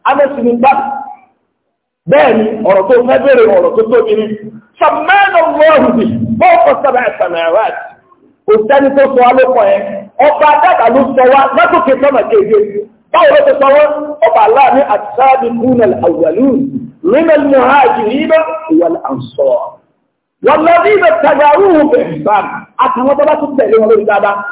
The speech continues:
A jẹ́ báwo lẹ́yìn, wọ́n ti sá láti mọ jẹ́ Al-Ansar. Àwọn ọ̀rọ̀ ń tẹ̀lé Ansar, àwọn alárànṣe.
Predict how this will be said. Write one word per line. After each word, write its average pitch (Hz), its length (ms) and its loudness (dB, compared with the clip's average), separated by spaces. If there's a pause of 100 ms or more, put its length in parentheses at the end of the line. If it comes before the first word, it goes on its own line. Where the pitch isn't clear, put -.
A 302 140 0
jẹ́ 339 180 2
báwo 349 220 4
lẹ́yìn, 320 260 0 (260)
wọ́n 349 240 0
ti 359 200 -2
sá - 120 0 (100)
láti 320 280 -2
mọ 277 120 2
jẹ́ 302 200 2 (120)
Al-Ansar. 214 680 -2 (300)
Àwọn 302 260 2
ọ̀rọ̀ 302 180 2
ń 330 80 0
tẹ̀lé 277 200 0
Ansar, 220 380 0 (140)
àwọn 180 280 -4
alárànṣe. 196 600 -2